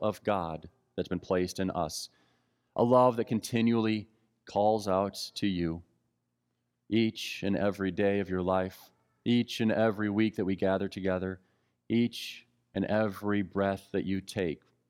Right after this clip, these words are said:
from now until the very end. God has loved you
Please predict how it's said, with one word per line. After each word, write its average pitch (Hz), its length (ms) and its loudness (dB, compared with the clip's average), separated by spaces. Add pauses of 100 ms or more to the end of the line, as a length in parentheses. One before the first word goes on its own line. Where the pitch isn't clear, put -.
(180)
from 87 200 -2
now 92 600 -2
until 95 180 -6
the 82 60 -2
very 92 360 0
end. 80 420 -6 (560)
God 101 320 2
has 101 200 -4
loved 95 400 0
you 101 400 0